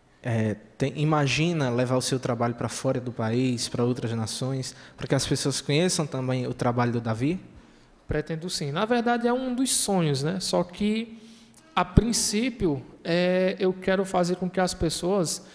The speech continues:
Speaker 2: elas enxerguem a arte que, o artista que elas são. Porque, tipo, o ser humano é como se fosse um automóvel. Ela tem a chave, né, pronto pra ignição. O que muitas vezes acontece é que elas não têm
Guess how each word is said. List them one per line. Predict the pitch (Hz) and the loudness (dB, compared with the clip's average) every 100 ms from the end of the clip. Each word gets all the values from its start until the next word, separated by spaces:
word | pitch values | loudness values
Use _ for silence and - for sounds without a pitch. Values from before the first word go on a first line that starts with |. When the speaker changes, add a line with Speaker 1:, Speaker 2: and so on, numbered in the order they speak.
| - - - | -20 -14 -4
Speaker 2:
elas | 160 165 160 | 0 2 2
enxerguem | 190 185 - 180 185 185 170 170 | 0 -2 -2 0 0 0 -2 0
a | |
arte | 160 170 175 - | 0 0 0 -4
que, | - - 185 196 | -10 -4 -2 0
o | 185 | 0
artista | 196 - 196 196 | 0 0 -2 -2
que | 196 | -2
elas | 196 208 | -2 -2
são. | 208 180 151 120 - - - - - | -2 -4 -4 -6 -14 -20 -20 -8 -2
Porque, | 160 - 170 | 0 0 -2
tipo, | 175 170 - 156 | 0 -2 0 -2
o | |
ser | - 233 | 0 2
humano | 226 202 214 | 2 2 2
é | 202 | 0
como | 196 190 | 0 0
se | - | 0
fosse | 180 185 180 196 | 0 0 0 0
um | 190 | 2
automóvel. | 190 185 214 160 147 127 - - - - _ - | 2 0 0 2 2 0 -6 -12 -20 -20 _ -8
Ela | 143 135 | -4 -2
tem | 131 147 | -2 -4
a | |
chave, | 147 - 165 185 185 208 214 - - - _ | -2 0 2 0 -2 -6 -8 -16 -20 -20 _
né, | 147 165 | -2 -2
pronto | - 165 170 175 | 2 2 2 0
pra | 175 175 | -2 -2
ignição. | 175 175 175 - 143 135 | -2 -2 0 -2 -4 -4
O | 190 | -4
que | 160 | -2
muitas | 202 247 247 208 | 0 0 2 2
vezes | 208 185 | 2 2
acontece | 196 170 - 147 151 196 196 - | 2 0 0 -2 0 2 2 0
é | 175 165 | 0 0
que | 185 | 2
elas | 175 170 | 2 2
não | 170 240 | 2 -2
têm | 233 190 196 233 | 0 0 2 0